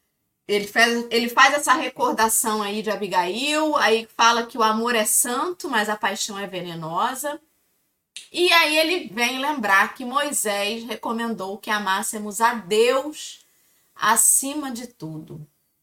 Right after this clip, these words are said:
Se a gente tivesse entendido a mensagem de Moisés, o Cristo nem precisava ter vindo explicar o que, que é esse amar a Deus,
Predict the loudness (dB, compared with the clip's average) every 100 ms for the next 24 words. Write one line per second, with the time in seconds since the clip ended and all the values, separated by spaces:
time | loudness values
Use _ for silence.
0 | _ _ _ _ _ _ _ _ _ 2
1 | 4 4 2 0 0 2 4 4 2 -2
2 | -2 -2 0 0 -2 -4 -2 -2 0 0
3 | -2 -2 -4 -6 -4 -2 -2 -2 0 0
4 | 0 -4 -10 -10 -12 -6 -4 -4 -6 -2
5 | -2 -2 -2 0 2 2 6 4 4 -4
6 | -6 -6 -6 -4 -4 -4 0 0 0 6
7 | 8 10 6 2 -2 -2 -2 0 4 4
8 | 2 2 2 6 6 6 4 6 6 4
9 | -2 -12